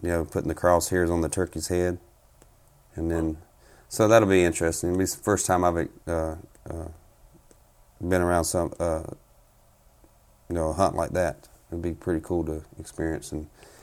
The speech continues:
and I'm hoping Tim is able to get a bird. And then, believe it or not, I don't hunt for, like, seven straight days. I'm in,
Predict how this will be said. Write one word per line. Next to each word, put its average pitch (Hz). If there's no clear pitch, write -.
and 82
I'm 82
hoping 87
Tim 85
is 85
able 92
to 85
get 85
a 82
bird. 82
And 107
then, 151
believe 113
it 165
or 127
not, 127
I 110
don't 147
hunt 139
for, -
like, 95
seven 120
straight 110
days. 98
I'm 95
in, 90